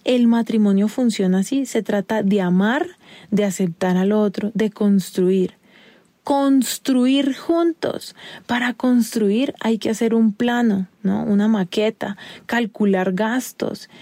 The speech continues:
y algo debes estar dispuesto a perder. Me acuerdo que, mm, estaba yo vendiendo mi apartamento y vino una señora, eh, que lo estaba viendo para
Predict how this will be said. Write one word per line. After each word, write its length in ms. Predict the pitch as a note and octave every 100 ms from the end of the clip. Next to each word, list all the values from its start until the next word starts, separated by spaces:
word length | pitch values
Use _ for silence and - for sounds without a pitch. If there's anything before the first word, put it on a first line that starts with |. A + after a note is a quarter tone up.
| - -
y 200 | A#3 A#3
algo 340 | A3 A#3+ C#4
debes 260 | C#4+ A#3 B3
estar 320 | B3 - F#3+
dispuesto 500 | F3+ F#3+ - G3+ G#3
a 40 |
perder. 480 | G3+ F#3+ F#3+ A3 A#3+ _ - - - -
Me 60 | A3+
acuerdo 680 | G3+ A#3 A#3 G#3+ B3+ C#4+ D#4 _ _
que, 340 | B3+ A#3 G#3+
mm, 420 | G3 F3+ F3+ - -
estaba 420 | G#3 - G3+ G#3
yo 220 | G#3+ A#3
vendiendo 380 | A3+ A3+ G#3+ G#3
mi 100 | A3
apartamento 800 | A3+ A3 G#3+ F#3 F3+ F3+ F3 G3
y 120 | - A3
vino 240 | G#3+ G#3
una 180 | A3 B3+
señora, 580 | - A#3+ G#3+ G3 - C4+ - - - - _
eh, 200 | G#3 G3
que 120 | A#3
lo 80 | G#3+
estaba 300 | G3 F#3 F#3
viendo 340 | G3 G3+ A3+
para 440 | A#3+ - G#3 A3